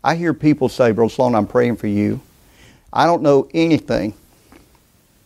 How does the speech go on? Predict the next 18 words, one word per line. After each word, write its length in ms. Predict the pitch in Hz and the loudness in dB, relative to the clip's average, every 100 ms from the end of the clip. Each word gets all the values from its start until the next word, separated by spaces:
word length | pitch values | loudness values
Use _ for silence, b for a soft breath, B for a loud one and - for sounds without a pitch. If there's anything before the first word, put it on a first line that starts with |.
| _ - | _ -4
that 240 | 120 98 | -2 0
you 80 | 123 | 0
could 140 | 110 | 0
do 160 | 113 107 | 0 2
be 160 | 110 | 2
more 180 | 104 117 | 0 0
beneficial 640 | 123 127 110 - 107 - 101 | 2 0 0 0 -2 0 -4
to 120 | 117 | 0
me. 280 | 110 98 95 - b b b b b b | 2 0 -2 -12 b b b b b b
I 200 | 139 170 | 0 0
encourage 400 | 143 - 151 120 | 0 0 0 0
you 60 | 120 | 0
to 60 | |
do 160 | 120 131 | 2 4
this. 460 | 127 104 - - - - - - - - - _ _ - - - - | 4 0 -2 -12 -20 -20 -20 -20 -20 -20 -20 _ _ -20 -20 -20 -6
Keep 240 | 160 151 | 0 2
on 180 | 135 120 | 0 -2
praying. 380 | 104 117 107 123 | -4 -4 -6 -10